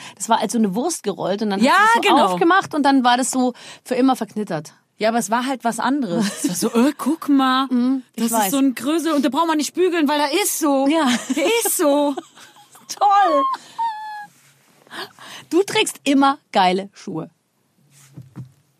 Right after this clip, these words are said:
Speaker 1: Ich hab vor allem gesehen, bei Pussy, äh, äh, Dings hier, äh, da, äh, da hast du immer die gleichen Schuhe an sogar.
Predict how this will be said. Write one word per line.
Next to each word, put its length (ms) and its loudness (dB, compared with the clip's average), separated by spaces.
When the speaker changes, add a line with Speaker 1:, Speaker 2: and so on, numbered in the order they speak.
Speaker 1:
Ich 140 -8
hab 100 -4
vor 140 0
allem 120 4
gesehen, 280 2
bei 80 4
Pussy, 420 0
äh, 520 -2
äh, 40 -2
Dings 260 -2
hier, 300 0
äh, 300 0
da, 300 2
äh, 240 -2
da 140 -4
hast 180 -4
du 40 -12
immer 200 2
die 80 -2
gleichen 360 -8
Schuhe 240 -8
an 160 -10
sogar. 340 -14